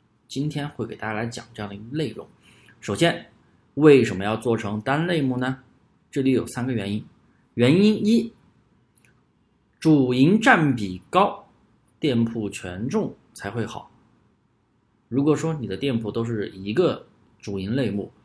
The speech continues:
那么你的主营占比百分比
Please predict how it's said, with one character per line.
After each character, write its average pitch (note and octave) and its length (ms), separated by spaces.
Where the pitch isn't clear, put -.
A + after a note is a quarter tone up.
那 A#2+ 100
么 G#2 180
你 G2+ 120
的 A2+ 100
主 G#2+ 180
营 A2 180
占 A#2 320
比 F2 220
百 G2+ 140
分 F3 200
比 A2+ 160